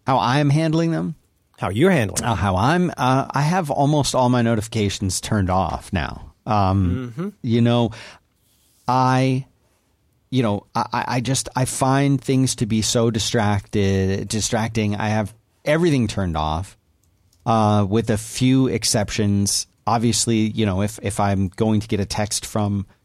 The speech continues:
Speaker 1: my wife or now my, my, uh, son, I wanna get those. But pretty much that is it, except for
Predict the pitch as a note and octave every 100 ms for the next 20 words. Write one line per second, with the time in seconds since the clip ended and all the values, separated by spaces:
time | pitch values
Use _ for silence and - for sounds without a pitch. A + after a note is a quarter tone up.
0 | _ G#2+ G2+ G#2+ B2 B2+ A2+ G2+ G2 G#2
1 | G2+ G2 F#2 F#2 - _ - F#2+ E2+ E2+
2 | D#2 D#2 D#2+ - - B2 B2 B2 - -
3 | A2 G2+ G#2+ F#2+ F#2+ - G#2 G2 F#2+ G2+
4 | - - _ _ _ _ _ _ _ -
5 | A2+ A#2 A2 - _ _ _ - - D3+
6 | F3 G#3 G3 D3 C#3 D3 D3+ - - A2+
7 | A#2 C3 D3+ - - - B2 - - C3
8 | C#3 - C3+ B2 - B2+ A#2+ - - A#2+
9 | A#2 G#2